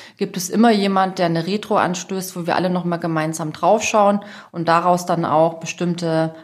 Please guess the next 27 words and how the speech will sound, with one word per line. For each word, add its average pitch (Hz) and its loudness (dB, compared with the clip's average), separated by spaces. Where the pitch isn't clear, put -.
Handlungen 165 0
ableiten. 151 -8
Ja, 143 -18
also 180 -2
ich 208 -4
würd 240 -2
sagen, 220 2
insgesamt 226 0
sind 214 -6
wir 214 0
eh 233 -2
so 247 -2
ein 220 0
Schlag 208 2
Menschen. 202 0
Wir 190 2
arbeiten 196 2
gern 185 -2
alle 180 0
zusammen 170 -2
mit 170 -4
anderen 233 2
Menschen 214 0
und 180 -2
wir 180 -4
kommunizieren 180 -2
gerne. 208 0